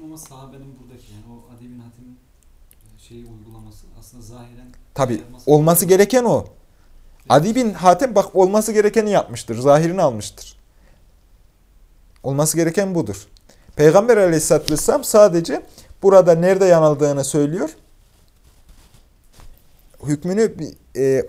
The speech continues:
Speaker 2: burada lügat manasının kastedilmediğini, yani zahir manasının kastedilmediğini, burada başka bir mananın kastedildiğini, e, Peygamber Aleyhisselatü Vesselam beyan ediyor burada. Şayet Adi bin Hatem sormasaydı insanlar bu konuda ihtilaf ederlerdi.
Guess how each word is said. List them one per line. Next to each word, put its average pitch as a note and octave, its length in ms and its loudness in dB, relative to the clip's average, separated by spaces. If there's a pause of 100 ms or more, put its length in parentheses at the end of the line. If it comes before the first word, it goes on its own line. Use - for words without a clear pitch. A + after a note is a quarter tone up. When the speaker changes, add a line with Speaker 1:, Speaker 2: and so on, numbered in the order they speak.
Speaker 2:
burada D3+ 360 2
lügat F3+ 460 -2
manasının C3+ 480 -4
kastedilmediğini, F#3 880 -8
yani C3 180 -2
zahir C#3+ 220 2
manasının C#3+ 440 -6
kastedilmediğini, D3+ 840 -6 (360)
burada E3+ 480 -4
başka D3 320 -2
bir D3 60 -6
mananın B2 400 -8
kastedildiğini, E3+ 680 -6 (320)
e, A2+ 280 -8
Peygamber C#3 360 -4
Aleyhisselatü B2 380 -6
Vesselam A2 280 -10
beyan F2+ 160 -10
ediyor E2 320 -14
burada. - 240 -20 (240)
Şayet D3 460 -2 (340)
Adi C#3 260 -4
bin C3 100 -8
Hatem B2+ 280 -8
sormasaydı A#2+ 540 -8
insanlar A2+ 460 -10
bu C#3 80 -14
konuda C#3 220 -8
ihtilaf B2+ 360 -10
ederlerdi. D#2 480 -14